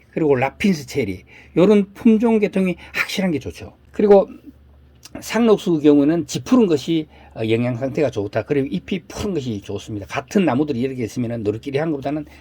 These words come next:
지푸리고, 그리고 너무 막 크지, 옷자라지 않는 거, 수피가 매끈한 게 좋아요. 너덜너덜한 것보다. 그리고 가지에 흠집이 없는 거,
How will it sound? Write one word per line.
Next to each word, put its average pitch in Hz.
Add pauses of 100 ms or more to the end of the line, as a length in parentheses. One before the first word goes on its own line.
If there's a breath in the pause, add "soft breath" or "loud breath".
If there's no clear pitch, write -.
(120)
지푸리고, 127
그리고 175
너무 247
막 175
크지, -
옷자라지 165
않는 113
거, 110 (400 soft breath)
수피가 196 (220 loud breath)
매끈한 208
게 160
좋아요. 107 (200)
너덜너덜한 135
것보다. 110 (320 loud breath)
그리고 175
가지에 156
흠집이 147
없는 120
거, 104